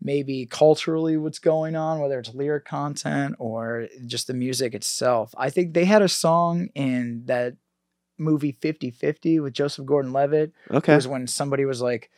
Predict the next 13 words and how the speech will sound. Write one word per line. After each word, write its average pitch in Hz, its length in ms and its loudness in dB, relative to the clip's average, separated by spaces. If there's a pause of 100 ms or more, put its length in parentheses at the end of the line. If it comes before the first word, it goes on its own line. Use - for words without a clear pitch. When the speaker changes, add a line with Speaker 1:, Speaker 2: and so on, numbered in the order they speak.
(400)
Speaker 1:
"That's 175 180 2
a 156 80 0
Liar 151 340 2
song." 110 360 -4
And 107 100 -6
I - 20 -6
was 107 120 -8
like, 113 80 -4
"I 123 80 -2
don't 135 160 -2
know 160 160 0
that 127 240 -2
band." 95 420 -10